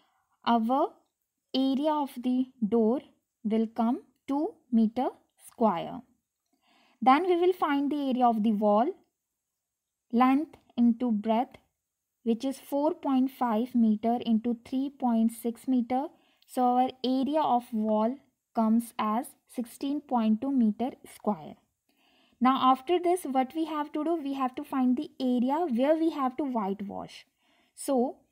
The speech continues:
the area to be whitewashed equal to area of wall minus area of door,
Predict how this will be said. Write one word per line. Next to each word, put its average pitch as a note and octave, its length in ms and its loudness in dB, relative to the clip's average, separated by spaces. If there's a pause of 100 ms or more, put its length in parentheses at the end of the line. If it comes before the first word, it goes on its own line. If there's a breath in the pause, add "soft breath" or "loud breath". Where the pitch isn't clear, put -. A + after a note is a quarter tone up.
(140)
the C4 260 -2
area C#4 520 0
to F4 80 0
be D4 140 -4
whitewashed A3+ 1080 -2 (140)
equal C#4+ 580 -2
to E4 220 0 (840)
area D4 840 0 (140)
of A#3+ 460 2 (380)
wall G#3+ 580 2 (320)
minus B3 840 2
area A#3 400 2
of C4 140 0 (180)
door, F3 280 -2